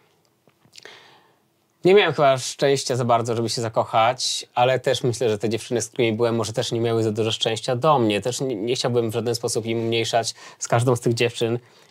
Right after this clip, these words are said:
a tych związków było kilka takich, w których naprawdę się zakochałem. To były piękne przeloty, co prawda zawsze trudne, bo bycie z artystą jest na pewno trudne, tym bardziej z artystą tak, y, niestabilnym emocjonalnie jak ja. Y,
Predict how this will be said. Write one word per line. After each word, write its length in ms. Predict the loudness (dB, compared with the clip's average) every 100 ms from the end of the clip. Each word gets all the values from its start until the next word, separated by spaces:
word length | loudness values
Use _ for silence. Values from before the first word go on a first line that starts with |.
| _
a 160 | 0 2
tych 140 | 2
związków 400 | 0 0 0 -2
było 180 | 0 0
kilka 560 | 0 0 2 4 2 2
takich, 300 | -4 -10 -6
w 40 |
których 200 | -2 0
naprawdę 500 | 0 2 2 2 0 0 -2 -6
się 140 | -6 -6
zakochałem. 580 | -4 0 2 4 2 -2 -10 -20 -4
To 80 | 4
były 220 | 4 4
piękne 460 | 0 0 0 0 -2
przeloty, 500 | 0 2 2 2 -2
co 120 | 0
prawda 300 | -2 0 2
zawsze 480 | 0 0 -2 -2 -2 -10 _ _ _
trudne, 420 | 2 2 2 -6 -12 _
bo 340 | -2 0 0 -2 _ _ _ -4
bycie 180 | -2 0
z 60 |
artystą 400 | 0 0 -2 0
jest 180 | -2 -2
na 60 | -4
pewno 240 | -4 -4
trudne, 420 | -2 -2 -2 -6 -6
tym 120 | -4
bardziej 220 | -2 -2
z 60 | -2
artystą 420 | -4 -4 -8 -6
tak, 320 | -6 -8 -14 -12 -6 -6 -4
y, 40 |
niestabilnym 540 | -6 -6 -4 -4 -4
emocjonalnie 520 | -6 -6 -6 -6 -6 -6
jak 160 | -4
ja. 240 | -2 -2 -4 -12 -20 -20 -20 -20 -20
Y, 40 | -6